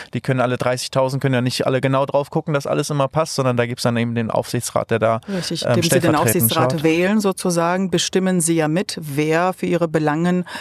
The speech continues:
Speaker 2: ähm, an der Stelle mit für die Bank mitentscheidet. Genau.
Speaker 1: Wie viel Arbeitsaufwand ist das so im Jahr? Weil du hast eben eigentlich deinen Hauptjob hast ja selbst mit deinem, mit eigenem Start-up und, äh, dann mal nebenbei auch noch das. Wie, wie häufig wird sich da getroffen im Jahr?
Speaker 2: Wir treffen uns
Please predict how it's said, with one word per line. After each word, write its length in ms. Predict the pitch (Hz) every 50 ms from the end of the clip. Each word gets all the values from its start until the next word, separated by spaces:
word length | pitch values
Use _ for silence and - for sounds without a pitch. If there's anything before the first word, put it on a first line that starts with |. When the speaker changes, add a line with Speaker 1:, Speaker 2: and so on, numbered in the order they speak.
| - - - - - -
Speaker 2:
ähm, 340 | 156 165 160 156 156 160
an 180 | - - 160 160
der 80 | 160 160
Stelle 280 | - - 165 165 160
mit 320 | 151 156 160 - - - -
für 120 | - - 170
die 100 | 160 160
Bank 260 | 151 147 151 156 -
mitentscheidet. 640 | 170 156 - 139 143 - - - - - - - - - -
Genau. 220 | - - - - -
Speaker 1:
Wie 100 | - 160
viel 180 | 143 - 233 -
Arbeitsaufwand 600 | - 180 131 117 113 - - 107 - - 113 -
ist 180 | 131 - - -
das 140 | 110 -
so 100 | - 117
im 120 | 110 110 120
Jahr? 160 | 120 107 104
Weil 80 | 110 107
du 80 | 110
hast 140 | 117 110 -
eben 260 | 120 127 127 123 117
eigentlich 180 | - 123 123 120
deinen 180 | - 120 110
Hauptjob 400 | - 131 139 - - - 151 147 -
hast 180 | 147 143 - -
ja 100 | 135 123
selbst 360 | 117 123 151 160 - - -
mit 120 | 151 143
deinem, 280 | - 135 123 120 113 -
mit 100 | 110 -
eigenem 320 | - 113 117 117 135 139
Start-up 500 | 135 - - 139 131 139 135 110 139 160 - - - - - - -
und, 320 | - 131 131 131 127 -
äh, 160 | 123 127 127
dann 260 | 113 123 120 123 127 -
mal 480 | - 107 101 127 123 123 123 123 120 -
nebenbei 380 | - 127 123 123 117 123 127 -
auch 60 | 123
noch 140 | 120 117 -
das. 380 | - 131 139 156 - - 170 147
Wie, 200 | 139 135 127 131
wie 80 | 135
häufig 280 | 123 139 139 - 131 -
wird 120 | 127 123
sich 80 | - -
da 100 | 127 120
getroffen 380 | 117 - - 123 117 - -
im 120 | - - 104
Jahr? 300 | 98 98 95 98 101 110
Speaker 2:
Wir 140 | 175 180 185
treffen 320 | - 196 226 - - 208
uns 300 | 185 175 175 165 - -